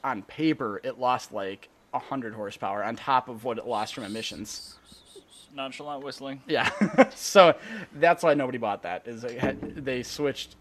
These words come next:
Speaker 1: the horsepower rating, which, like, I, I really think they should have done that the next year or something.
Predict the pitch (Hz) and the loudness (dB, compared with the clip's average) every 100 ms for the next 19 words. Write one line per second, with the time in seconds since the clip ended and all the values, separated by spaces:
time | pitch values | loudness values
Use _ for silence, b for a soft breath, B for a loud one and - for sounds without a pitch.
0 | - 131 113 123 117 123 110 107 104 107 | -10 -6 -4 -4 -4 -4 -4 -4 -6 -8
1 | 107 117 117 110 - - 117 113 - 135 | -10 -6 -6 -6 -14 -8 -6 -4 2 2
2 | 131 127 151 139 135 117 113 127 113 110 | 2 2 2 2 -4 -8 -10 -8 -8 -8
3 | 107 _ b _ _ 127 131 117 117 110 | -12 _ b _ _ -14 -4 -2 -2 -4
4 | 110 98 107 - 98 107 113 131 120 120 | -6 -10 -12 -12 -10 -10 -10 -10 -8 -6
5 | 131 135 | -4 -6